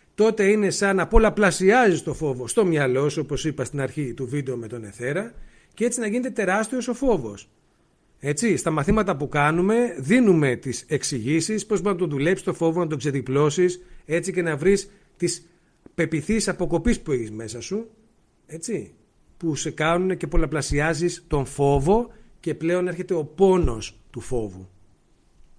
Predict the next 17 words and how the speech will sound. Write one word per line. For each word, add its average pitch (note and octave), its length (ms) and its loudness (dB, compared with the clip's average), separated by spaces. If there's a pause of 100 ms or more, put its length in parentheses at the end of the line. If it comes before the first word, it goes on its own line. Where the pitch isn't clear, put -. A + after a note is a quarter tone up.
(1300)
Λίγα F3 300 4
λόγια, F#3+ 320 8
λέει, G3 180 10
για G#3 160 8
την F#3 140 6
αντικειμενική D#3 720 6
κατάσταση G3 720 6
κάποιων F#3+ 360 4
παραδόσεων, F3 720 6
παρουσία E3 580 -2
στον F3+ 240 -4
εαυτό. E3+ 460 -2 (520)
Η E3+ 220 4
αντικειμενική F3+ 840 -2
κατάσταση, F#3 800 -2
όπως F3+ 220 -2
καταλαβαίνετε, D3 800 -2